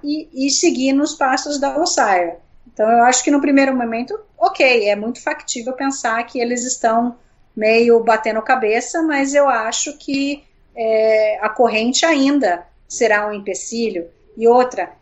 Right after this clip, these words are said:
pensa que a gente tem quantos planetas aí que a corrente dominava,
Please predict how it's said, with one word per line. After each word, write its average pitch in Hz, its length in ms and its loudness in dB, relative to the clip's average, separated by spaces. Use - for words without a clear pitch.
pensa 247 380 -2
que 269 200 -2
a 247 60 2
gente 247 300 -4
tem 240 380 -2
quantos 285 500 0
planetas 233 840 -2
aí 220 440 -2
que - 140 -4
a 233 120 0
corrente 233 680 -2
dominava, 214 1040 0